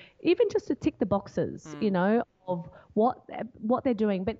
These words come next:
Speaker 1: you see, one thing that is important for people to realize is that they can't do, I often talk about this analogy. When people are trying to conceive and they're having difficulty, it's almost like they have this brick wall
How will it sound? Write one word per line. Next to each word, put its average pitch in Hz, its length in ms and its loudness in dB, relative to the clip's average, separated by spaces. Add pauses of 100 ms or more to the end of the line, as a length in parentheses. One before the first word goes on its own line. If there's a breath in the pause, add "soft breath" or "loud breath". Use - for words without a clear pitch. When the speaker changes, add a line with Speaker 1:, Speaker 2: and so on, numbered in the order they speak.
(240 soft breath)
Speaker 1:
you 277 60 -4
see, 320 180 0
one 359 200 -2
thing 466 160 2
that 381 100 0
is 269 100 2
important 220 400 0
for 214 80 -2
people 208 220 0
to 175 100 -2
realize 202 500 4
is 214 120 2
that 220 280 4 (380 loud breath)
they 240 120 2
can't 277 400 2
do, 226 420 2
I 247 260 0
often 269 280 0
talk 269 160 4
about 233 180 2
this 208 160 -2
analogy. 165 520 2 (160)
When 226 160 2
people 311 240 2
are 403 60 0
trying 247 320 0
to 220 80 0
conceive 196 380 2
and 180 80 0
they're 180 80 2
having 170 240 2
difficulty, - 600 -2 (460 loud breath)
it's 220 140 0
almost 285 400 2
like 233 340 0
they 214 100 4
have 196 220 0
this 190 240 -2
brick 190 400 0
wall 156 360 2